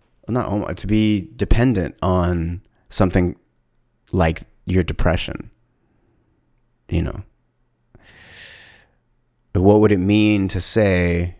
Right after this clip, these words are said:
"Oh yeah, I'm happy," or, or, y-, you know, what would that f-,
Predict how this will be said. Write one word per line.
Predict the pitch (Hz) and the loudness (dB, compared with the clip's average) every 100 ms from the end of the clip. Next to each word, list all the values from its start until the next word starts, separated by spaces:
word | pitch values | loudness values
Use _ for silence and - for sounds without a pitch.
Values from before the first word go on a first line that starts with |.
| - | 0
"Oh | 110 | 2
yeah, | 117 98 | 4 2
I'm | 101 101 | 0 0
happy," | 95 95 98 90 85 | 0 -2 -2 -2 0
or, | 80 | 0
or, | 87 87 87 87 _ _ _ _ _ _ _ _ _ _ - | 2 0 -2 -6 _ _ _ _ _ _ _ _ _ _ -4
y-, | 110 | 0
you | 98 107 | 2 2
know, | 101 | 4
what | 110 | 2
would | 120 | 0
that | 117 98 - _ - | 0 0 -2 _ -20
f-, | - - | -18 -18